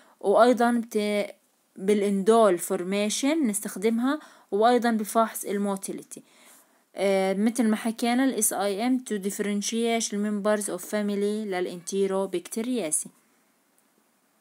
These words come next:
في عندي النون موتايل واندول نيجاتيف بكتيريا زي مين؟ الكليبسيلا. نون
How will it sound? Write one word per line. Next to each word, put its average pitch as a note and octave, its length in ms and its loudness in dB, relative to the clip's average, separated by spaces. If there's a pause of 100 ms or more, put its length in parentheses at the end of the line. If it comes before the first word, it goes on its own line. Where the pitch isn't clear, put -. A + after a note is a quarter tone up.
(1040)
في B3 260 2
عندي G3+ 440 4
النون A3+ 320 4
موتايل A3 1120 4
واندول G3+ 720 2
نيجاتيف G#3 520 0
بكتيريا G3 800 0
زي F#3+ 240 0
مين؟ G#3+ 420 -2
الكليبسيلا. F3+ 1000 -2 (1160)
نون A3+ 420 4